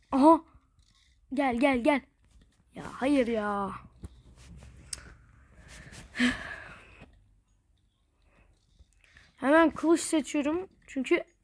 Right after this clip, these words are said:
yani hemen vuruyorlar yani. Hemen tık diye vuruyorlar. Gelme.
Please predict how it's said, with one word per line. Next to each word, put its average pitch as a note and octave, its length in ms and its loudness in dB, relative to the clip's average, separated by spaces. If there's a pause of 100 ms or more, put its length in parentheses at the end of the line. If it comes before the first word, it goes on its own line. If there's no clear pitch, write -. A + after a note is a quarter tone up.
(640)
yani C4 360 0 (380)
hemen D#4 420 4
vuruyorlar D4+ 440 4
yani. A3 300 -6
Hemen C#4+ 300 -2
tık - 340 -18
diye C#4+ 180 2
vuruyorlar. C#4+ 480 0 (840)
Gelme. A#3 460 -2